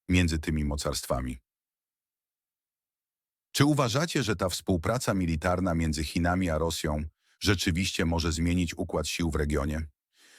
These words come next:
Podzielcie się swoimi przemyśleniami w komentarzach. Wczoraj rozpoczął się kolejny etap wspólnych ćwiczeń wojskowych Chin i Rosji,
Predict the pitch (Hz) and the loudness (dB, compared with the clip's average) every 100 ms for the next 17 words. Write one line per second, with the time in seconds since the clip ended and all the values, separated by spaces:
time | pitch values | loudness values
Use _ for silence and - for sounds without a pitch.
0 | - - 107 95 147 160 135 - 98 - | -20 0 2 4 4 2 -2 -2 -2 -2
1 | 101 107 101 - 95 87 - 82 90 95 | 0 2 0 0 0 0 0 0 2 0
2 | 87 - 82 76 73 69 67 65 - _ | 0 0 0 0 -2 -4 -6 -10 -16 _
3 | _ _ _ _ _ _ - - 120 131 | _ _ _ _ _ _ -2 2 4 4
4 | 107 - 120 113 101 101 85 92 95 117 | 2 0 -4 -2 -2 -2 -2 0 2 2
5 | 120 113 98 87 78 - - 101 98 78 | 0 0 -2 -2 -4 -6 -2 0 0 0
6 | - 107 87 82 80 80 - 90 80 71 | -2 -4 -2 -2 0 -2 -2 -2 -2 -4
7 | - 101 95 85 76 - 71 67 | -2 0 2 0 -2 -4 -6 -8